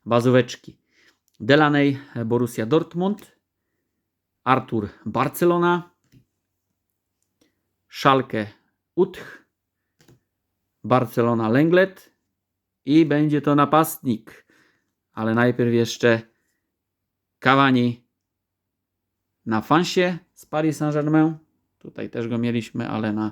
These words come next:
Winterstarze. I rarką jest,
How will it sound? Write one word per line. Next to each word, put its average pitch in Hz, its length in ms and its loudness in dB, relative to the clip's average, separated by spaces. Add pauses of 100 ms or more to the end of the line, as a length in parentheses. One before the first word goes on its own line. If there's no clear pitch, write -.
(340)
Winterstarze. 147 840 -2 (800)
I 180 220 2
rarką 165 460 2
jest, 156 580 -2